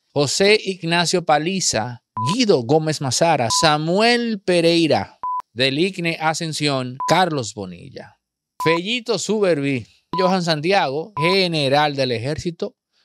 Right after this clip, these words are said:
Carlos Antonio Onofre. Francisco Torres, Wellington Grullón, Scarlett Benzán, Jochi Vicente, Milton Morrison, Mario Lama,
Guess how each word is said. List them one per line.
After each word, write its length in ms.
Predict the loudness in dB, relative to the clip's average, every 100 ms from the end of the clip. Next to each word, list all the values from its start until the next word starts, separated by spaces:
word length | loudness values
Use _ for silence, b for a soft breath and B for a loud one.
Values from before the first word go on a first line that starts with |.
| _ _
Carlos 540 | 0 2 2 -2 -4 -6
Antonio 600 | -8 -6 -6 -6 -8 -8
Onofre. 560 | -10 -10 -12 -16 -20 _ _ -2
Francisco 540 | -2 0 -4 -2 0
Torres, 380 | 4 2 2 -2 -4 -4
Wellington 720 | 2 2 2 -6 -4 -4 -2
Grullón, 800 | -4 0 2 2 2 -2 -8 -14 -8 -2 0
Scarlett 560 | -2 -4 -2 0 0 -2
Benzán, 840 | -2 -2 -2 0 0 0 -6 -8 -6
Jochi 400 | 0 2 2 0
Vicente, 680 | -4 -2 -4 -4 -6 -10 -8 -8 -4
Milton 300 | -4 -4 -4
Morrison, 600 | -4 -6 -6 -8 -10 -10 -6 -2
Mario 440 | 0 -2 -2 0
Lama, 540 | 0 0 -2 -8 -12